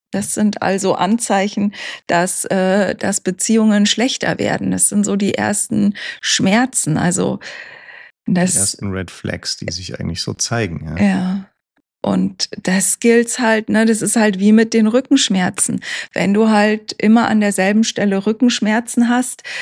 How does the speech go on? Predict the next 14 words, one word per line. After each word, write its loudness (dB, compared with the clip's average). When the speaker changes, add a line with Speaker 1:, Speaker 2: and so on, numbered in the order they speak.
Speaker 1:
dann 0
ist 4
es 0
halt 0
vielleicht -2
nicht 4
der 2
klügste 0
Move, 4
alles 0
wie 0
bisher 0
weiterzumachen -2
Speaker 2:
Ja. -14